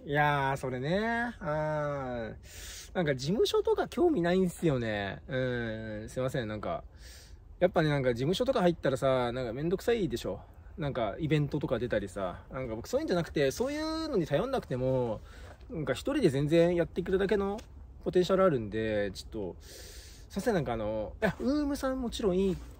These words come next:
務所だと思うんですけど、ちょっと僕には必要ないかなって思うんで。はい。あ、でもなんかぜひね、またなんかそのウームのね、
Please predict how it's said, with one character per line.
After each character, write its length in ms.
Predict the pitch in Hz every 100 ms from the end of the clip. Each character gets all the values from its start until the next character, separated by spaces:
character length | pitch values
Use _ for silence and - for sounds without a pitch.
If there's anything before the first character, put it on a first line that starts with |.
| - -
務 180 | 147 175
所 100 | 156
だ 60 |
と 80 | 123
思 120 | 127
う 40 | 185
ん 40 |
で 60 | 127
す 80 | -
け 80 |
ど、 80 | 110
ち 80 | 107
ょ 20 |
っ 20 |
と 60 | -
僕 200 | 143 135
に 60 | 196
は 80 | 156
必 160 | -
要 80 | 135
な 60 | 127
い 40 |
か 100 | 120
な 80 | 98
っ 20 |
て 120 | -
思 140 | 107 107
う 40 |
ん 80 | 98
で。 180 | 87 87 - - - - -
は 400 | 131 131 80 -
い。 40 | - - - -
あ、 140 | - 247
で 60 |
も 60 | 240
な 80 | 254
ん 40 |
か 140 | 196 143
ぜ 140 | 262
ひ 140 | -
ね、 80 | 214
ま 100 | 180
た 80 | 190
な 80 | 247
ん 80 | 196
か 220 | 123 117
そ 80 | 170
の 100 | 185
ウ 100 | 202
ー 40 |
ム 100 | 196
の 100 | 190
ね、 180 | 202